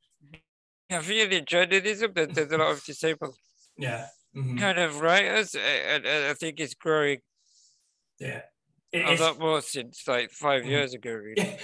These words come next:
Speaker 2: <laughs> Yeah, definitely. Yeah, five, five years ago, and I was like, "Oh, I'm gonna give up gaming." It's just, like, no one was really talking about it. And now, you know, you go on social media, you, you can't not. <laughs> You know, it's, it's like, you're gonna hear about it <laughs>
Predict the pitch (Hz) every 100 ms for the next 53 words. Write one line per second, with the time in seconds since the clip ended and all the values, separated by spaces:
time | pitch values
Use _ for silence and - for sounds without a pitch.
0 | - 156 147 135 156 175 165 151 131 -
1 | - - - 165 135 131 127 - 151 147
2 | 160 156 147 147 139 135 127 123 120 117
3 | 123 131 135 127 - 120 160 180 185 180
4 | 170 170 156 156 170 - 160 165 165 160
5 | 156 143 160 156 135 131 131 131 - 135
6 | - - 123 - 135 143 143 139 135 131
7 | 127 135 143 139 135 - 135 123 123 131
8 | 135 139 156 165 - - - - - 147
9 | 151 156 165 160 151 - 170 139 147 160
10 | 170 156 139 135 151 - 156 - 175 156
11 | 127 127 135 - - - - _ - -
12 | - - - 180 220 - - 269 - 156
13 | 160 165 170 - 175 - 170 170 180 214
14 | 226 185 170 214 185 160 156 156 -